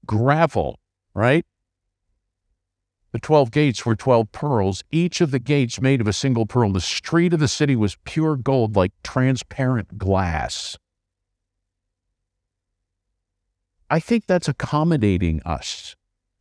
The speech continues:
because it's gonna be so magnificent, we just can't come up with a picture of it. That's what heaven's going to be like. So when you face a season of persecution,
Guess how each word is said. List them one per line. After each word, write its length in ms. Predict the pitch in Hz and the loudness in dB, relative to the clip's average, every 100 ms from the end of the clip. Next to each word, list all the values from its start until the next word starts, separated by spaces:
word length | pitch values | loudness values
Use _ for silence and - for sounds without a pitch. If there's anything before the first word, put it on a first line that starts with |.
| - | -6
because 360 | 180 - 185 - | -4 0 0 0
it's 200 | 175 175 | -2 -2
gonna 220 | - 185 165 | 0 0 0
be 140 | 151 | -2
so 400 | - - 190 214 | -4 -2 0 2
magnificent, 800 | 196 180 143 180 185 156 135 117 | 2 2 0 0 0 -2 -4 -4
we 100 | 196 | -6
just 240 | - 220 - - | -2 -2 -4 -16
can't 480 | - 160 170 190 | -8 -2 0 0
come 280 | - 190 170 | -2 -2 2
up 180 | 147 - | 0 0
with 120 | 156 | -4
a 60 | 151 | -4
picture 500 | - 185 - 131 110 | -4 -4 -4 0 2
of 120 | 95 | 2
it. 100 | 98 _ | -2 _
That's 320 | 151 175 - | 0 2 0
what 140 | 220 208 - | -4 -2 0
heaven's 380 | 185 165 104 - | 0 0 -2 0
going 280 | 95 80 | 0 0
to 100 | - | -4
be 140 | - 69 | -6 -4
like. 440 | 57 57 57 - _ _ _ _ - | -4 -6 -10 -14 _ _ _ _ -6
So 180 | - 202 | 0 2
when 200 | 196 180 | 4 2
you 140 | 185 | 0
face 540 | - - 240 294 - - | -2 0 2 2 0 -2
a 80 | 180 | -2
season 640 | - - 226 247 175 170 | -2 0 2 2 2 -2
of 260 | 143 143 - | 0 -2 -2
persecution, 1000 | 180 175 - 139 - 214 226 - 101 - | -4 -2 -2 -6 0 0 0 -2 -6 -6